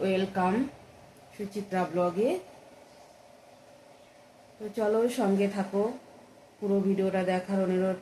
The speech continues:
রইল, ফলো ওয়াচ করে। ভাতটা হয়ে গেছে আমার, উতল, উতল উঠে আসছে। মাছটা গরম করে নিব। আর এদিকে আলু,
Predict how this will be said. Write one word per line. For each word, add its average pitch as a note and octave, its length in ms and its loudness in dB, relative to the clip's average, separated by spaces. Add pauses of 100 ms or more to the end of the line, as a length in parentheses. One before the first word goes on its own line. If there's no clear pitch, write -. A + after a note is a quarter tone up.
রইল, F3 200 0 (420)
ফলো F#3 260 0
ওয়াচ E3+ 220 0 (160)
করে। F3+ 200 2 (280)
ভাতটা A#3 340 -2 (100)
হয়ে A#3+ 260 6
গেছে A#3 240 2 (120)
আমার, A#3 180 4 (120)
উতল, A3+ 200 0 (420)
উতল A3+ 280 2
উঠে A3+ 140 2 (100)
আসছে। C#4 260 0 (1080)
মাছটা G#3 360 0 (120)
গরম G3+ 200 6 (100)
করে A3+ 220 4
নিব। A3+ 120 0 (880)
আর G3 80 2 (100)
এদিকে G#3 340 -2 (1120)
আলু, A#3 180 6